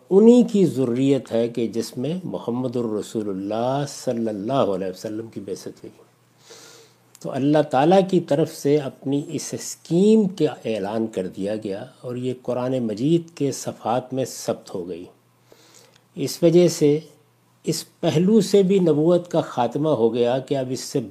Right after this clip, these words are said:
باہر نبوت نہیں آ سکتی۔ یعنی ایک چیز تو یہ ہے نا کہ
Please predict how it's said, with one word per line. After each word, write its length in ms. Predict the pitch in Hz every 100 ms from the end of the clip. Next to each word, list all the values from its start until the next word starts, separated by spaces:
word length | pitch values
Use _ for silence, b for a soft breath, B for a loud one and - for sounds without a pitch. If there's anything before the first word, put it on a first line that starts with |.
| -
باہر 380 | 151 135 190 185
نبوت 460 | 156 135 139 -
نہیں 180 | 101 90
آ 80 | 80
سکتی۔ 380 | - - _ _ _ _ _ _ _ b b b b b b b b b - -
یعنی 180 | 113 110
ایک 260 | 113 117 117
چیز 240 | 147 135
تو 100 | 139
یہ 180 | 135 143
ہے 80 | 131
نا 160 | 160 185
کہ 280 | 160 135